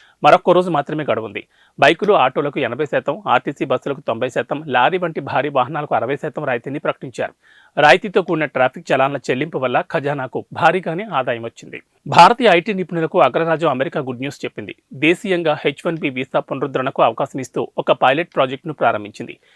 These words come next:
ఈ నిర్ణయం వేలాది మంది ఇండియన్ టెక్కీలకు ప్రయోజనం చేకూర్చే అవకాశాలున్నాయి. ఈ మేరకు యూఎస్ స్టేట్ డిపార్ట్‌మెంట్ సోమవారం ఒక ప్రకటన విడుదల చేసింది. ఈ ప్రత్యేక ప్రోగ్రాం జనవరి ఇరవై తొమ్మిది నుంచి ఏప్రిల్ ఒకటి, రెండు వేల ఇరవై నాలుగు వరకు లేదా అన్ని అప్లికేషన్ స్లాట్లు నిండే వరకు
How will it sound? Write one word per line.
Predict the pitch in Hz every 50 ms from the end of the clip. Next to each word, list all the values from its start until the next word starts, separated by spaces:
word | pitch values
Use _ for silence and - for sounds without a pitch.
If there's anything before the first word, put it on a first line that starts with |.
| _ _ _ -
ఈ | - 175
నిర్ణయం | 180 156 160 180 190 185 170 143
వేలాది | 127 123 135 165 185 165 170
మంది | 165 156 139 - -
ఇండియన్ | 262 135 147 160 180 170 160
టెక్కీలకు | - 151 127 - 147 139 139 135 - 165
ప్రయోజనం | - 151 123 117 131 147 175 156 143 -
చేకూర్చే | 143 - - 147 - 175 135
అవకాశాలున్నాయి. | 113 - - 117 - - 110 104 104 - - - _ _ _ _ _ _ - -
ఈ | 170
మేరకు | 185 190 180 - - - 131 - - _ _ -
యూఎస్ | 156 170 202 165 -
స్టేట్ | - - - 165 175 156
డిపార్ట్‌మెంట్ | 156 160 - 160 147 131 - 151 156 -
సోమవారం | - - 139 135 143 147 143 151 -
ఒక | 156 - -
ప్రకటన | - 175 165 - - 135
విడుదల | 127 117 117 120 113 - -
చేసింది. | 117 - - 113 - - - _ _ _ _ _ _ -
ఈ | 160
ప్రత్యేక | 165 - 185 165 160 - 208 185 -
ప్రోగ్రాం | 175 - 175 147 135 143 151
జనవరి | 156 143 131 127 143 151 147
ఇరవై | - 131 131 143
తొమ్మిది | 139 - 139 131 131 131
నుంచి | 123 - 156 143 147 311 143
ఏప్రిల్ | 139 - - 135 120
ఒకటి, | 120 117 - 143 135 185 214 -
రెండు | 147 123 127 139
వేల | 147 131 143
ఇరవై | 151 135 131 139
నాలుగు | 135 131 117 127 135 139
వరకు | 127 - - - 233 254 _ _ _ _ _ -
లేదా | 151 151 156 151 123 110 - -
అన్ని | - 135 165 214 226 - -
అప్లికేషన్ | 151 - - 165 156 - 175 - - 170 165
స్లాట్లు | - - - 151 127 139 - - 175
నిండే | 165 147 135 135 139 147
వరకు | 135 127 131 - - 196 285